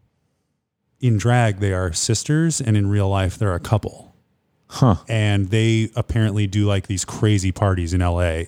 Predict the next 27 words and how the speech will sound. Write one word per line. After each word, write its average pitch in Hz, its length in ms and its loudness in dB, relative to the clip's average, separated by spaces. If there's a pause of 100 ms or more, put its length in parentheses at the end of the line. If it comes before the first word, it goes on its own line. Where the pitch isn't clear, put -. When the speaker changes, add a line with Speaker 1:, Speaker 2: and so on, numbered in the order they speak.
(120)
Speaker 1:
and 101 160 4
they 92 80 2
host 110 320 2
this 98 140 0
show. 101 440 0 (840)
And, 117 200 0
like, 107 280 0 (340)
some - 460 -2
of 185 80 2
the 202 100 2
shit 202 440 -2 (380)
that 113 120 -2
I've 117 240 2
seen 110 400 2
on, 107 600 2 (540)
on 104 240 2
Dragula 110 640 0
is, 107 200 0
like, 92 340 -4 (840)
fucking 101 500 0
wild. 85 580 -4
Speaker 2:
<laughs> 90 60 -8 (340)
Speaker 1:
Like, 110 360 2 (480)
like, 117 320 2 (1080)
like, 113 220 4
holy - 960 -2
shit. - 720 -6